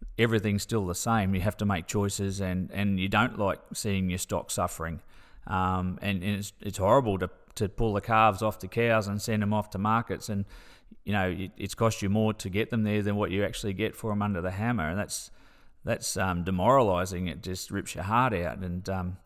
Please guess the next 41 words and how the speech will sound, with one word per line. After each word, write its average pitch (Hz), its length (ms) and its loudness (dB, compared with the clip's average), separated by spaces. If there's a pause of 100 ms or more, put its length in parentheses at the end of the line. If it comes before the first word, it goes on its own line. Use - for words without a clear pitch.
(300)
you 117 80 0
know, 113 60 4
especially 120 400 2
when 110 240 4
those 107 260 2
ca-, 113 340 -2
those 104 220 2
calves 117 340 4
belong 107 360 2
to 104 60 -2
your 101 80 0
daughter's 117 360 2
cows 104 340 0
and 104 120 0
they 123 80 2
don't 104 180 2
understand. 101 680 0
And, 98 140 -4 (500)
and, 101 320 0
um, 98 460 2
but, 131 140 6
you 139 80 6
know, 127 260 6
it, 135 160 0
behind 135 300 8
it 117 80 4
all, 120 240 4 (400)
w-, - 360 -8 (360)
I 110 80 6
have 107 160 4
a 95 40 -2
faith 117 440 0
in 90 120 -4
God 127 280 0 (380)
that, - 340 -4
um, 95 280 -2 (760)
um, 98 600 -4 (520)
He 113 260 0
will, 104 380 -2 (260)
will 107 160 -2
do 113 400 0